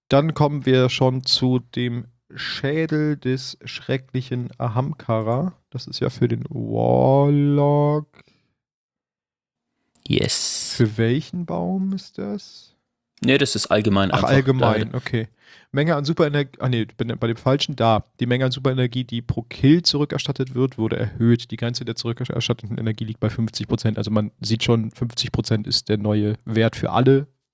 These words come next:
Speaker 1: super
Speaker 2: Genau.
Speaker 1: regenerierenden Ausrüstungen.
Speaker 2: Genauso das Phoenix-Protokoll, das war quasi das, die, die Brust, die man für den Brunnen benutzt hat.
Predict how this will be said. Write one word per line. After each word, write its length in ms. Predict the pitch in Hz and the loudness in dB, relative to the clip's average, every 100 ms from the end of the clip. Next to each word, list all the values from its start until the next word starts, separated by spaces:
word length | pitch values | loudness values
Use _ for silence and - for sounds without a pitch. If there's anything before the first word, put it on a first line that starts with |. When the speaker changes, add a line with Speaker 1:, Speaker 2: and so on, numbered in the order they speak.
| _ _ _ | _ _ _
Speaker 1:
super 220 | 135 127 | -10 -6
Speaker 2:
Genau. 260 | 123 101 98 | -2 2 2
Speaker 1:
regenerierenden 340 | 123 127 123 | 0 -4 -4
Ausrüstungen. 540 | 127 - 135 - 131 - _ _ _ _ _ - | -4 -2 -4 -4 -10 -10 _ _ _ _ _ -2
Speaker 2:
Genauso 300 | 113 113 113 | 2 2 0
das 160 | 107 | -2
Phoenix-Protokoll, 840 | - 131 139 - 123 123 - 113 107 | 0 2 2 -2 -4 -4 2 2 4
das 240 | 107 - | 0 0
war 240 | 104 104 101 | 4 4 2
quasi 320 | 104 98 107 | 0 -4 -4
das, 540 | 104 - - - - - | -2 0 0 0 -2 -4
die, 120 | 107 | -4
die 160 | - 107 | -2 -2
Brust, 340 | - 127 - | 2 2 2
die 80 | 110 | -2
man 140 | 101 | -2
für 180 | 101 - | -4 -4
den 100 | 98 | -2
Brunnen 340 | 113 131 151 139 | 2 2 2 2
benutzt 440 | 123 127 - - | 2 2 -2 -2
hat. 340 | 117 117 - | -2 -2 -6